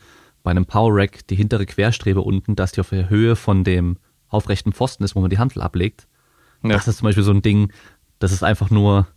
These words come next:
Speaker 1: entweder überhaupt nicht dran gedacht, dass man ja mit dem Fuß beim Kniebeugen dann da dran stößt, die Bank nicht weit genug nach hinten schieben kann zum Bankdrücken.
Speaker 2: Ja.
Speaker 1: Ähm, oder, oder halt einfach auch Kosten sparen.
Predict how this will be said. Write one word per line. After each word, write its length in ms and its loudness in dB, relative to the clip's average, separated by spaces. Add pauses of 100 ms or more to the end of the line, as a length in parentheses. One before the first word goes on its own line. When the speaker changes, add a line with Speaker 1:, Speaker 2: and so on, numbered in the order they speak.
(120)
Speaker 1:
entweder 400 0
überhaupt 500 -2
nicht 120 -4
dran 180 -2
gedacht, 400 -4
dass 160 -4
man 100 2
ja 60 2
mit 100 2
dem 40 0
Fuß 320 -2
beim 140 -2
Kniebeugen 460 -2
dann 120 0
da 80 -2
dran 220 -2
stößt, 400 -2
die 80 -4
Bank 260 -2
nicht 100 -6
weit 140 -2
genug 140 2
nach 100 0
hinten 220 0
schieben 220 -2
kann 180 0
zum 140 -6
Bankdrücken. 520 -2 (300)
Speaker 2:
Ja. 180 0 (260)
Speaker 1:
Ähm, 560 4 (760)
oder, 500 2 (280)
oder 260 -2
halt 100 0
einfach 320 -2
auch 420 -2 (640)
Kosten 340 -4
sparen. 360 -2